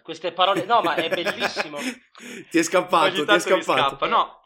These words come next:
Speaker 1: è troppo bella sta cosa che comunque volendo, volendo ritorniamo su questi concetti chiave che sono l'orgoglio, l'autenticità, l'esclusività.
Speaker 3: Esatto.
Speaker 1: Eh, seco-, è molto, molto affascinante, lo trovo molto affascinante.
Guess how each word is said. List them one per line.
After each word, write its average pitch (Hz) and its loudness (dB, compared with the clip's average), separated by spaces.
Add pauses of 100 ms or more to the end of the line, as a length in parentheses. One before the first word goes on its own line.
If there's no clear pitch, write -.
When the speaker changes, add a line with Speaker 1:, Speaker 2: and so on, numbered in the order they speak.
Speaker 1:
è 170 -10
troppo 233 -10
bella 175 -6
sta 147 -14
cosa 135 -12
che 147 -16
comunque 180 -16
volendo, 165 -12
volendo 170 -14
ritorniamo 151 -14
su 131 -20
questi 131 -20
concetti 147 -20
chiave 156 -16
che 127 -20
sono 123 -18
l'orgoglio, 160 -16
l'autenticità, 143 -14 (220)
l'esclusività. 123 -16
Speaker 3:
Esatto. 107 -20
Speaker 1:
Eh, 123 -12
seco-, 127 -16
è 135 -10
molto, 160 -12
molto 135 -16
affascinante, 110 -18
lo 104 -20
trovo 113 -20
molto 123 -18
affascinante. 104 -20